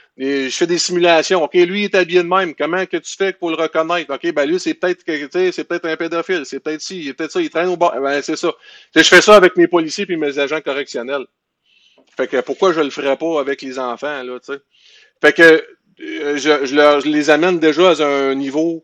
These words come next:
euh, un peu plus d'alerte, tu sais, quand ils vont voir des choses comme ça, là. Des comportements qui sont pas normaux, des fois, tu sais, qui...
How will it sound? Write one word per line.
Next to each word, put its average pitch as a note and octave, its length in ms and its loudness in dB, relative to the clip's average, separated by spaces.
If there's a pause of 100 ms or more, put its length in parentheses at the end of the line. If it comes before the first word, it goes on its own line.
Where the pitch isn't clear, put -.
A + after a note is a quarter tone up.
(140)
euh, B2 460 0
un C3 100 -6
peu C#3 140 -6
plus D#3 440 -6
d'alerte, C#3 640 0 (680)
tu - 80 -18
sais, D3 220 -4 (560)
quand D3+ 100 0 (100)
ils D3+ 80 -10
vont C#3 160 0
voir D3+ 220 2
des C#3+ 160 -4
choses C#3+ 320 -4
comme B2+ 240 -8
ça, C#3 120 -8 (120)
là. A#2 160 -10 (560)
Des C#3 60 -8
comportements E3+ 560 4
qui - 40 -10
sont E3+ 120 0
pas F3 140 -2
normaux, E3 360 2
des C#3+ 180 -6
fois, E3+ 240 -4
tu - 140 -10
sais, D#3 60 -8
qui... C3 240 -10